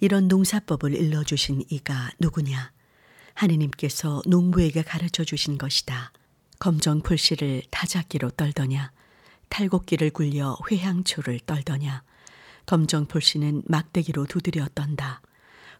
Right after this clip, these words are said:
회향초는 도리깨로 두드려 떤다. 어찌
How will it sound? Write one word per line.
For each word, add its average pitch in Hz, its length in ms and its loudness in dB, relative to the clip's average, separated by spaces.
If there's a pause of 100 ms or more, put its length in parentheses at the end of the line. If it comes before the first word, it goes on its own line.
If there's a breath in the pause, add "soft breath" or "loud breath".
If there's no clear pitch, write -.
회향초는 185 680 2
도리깨로 147 720 -2
두드려 147 440 -6
떤다. 135 480 -6 (600 soft breath)
어찌 139 580 -2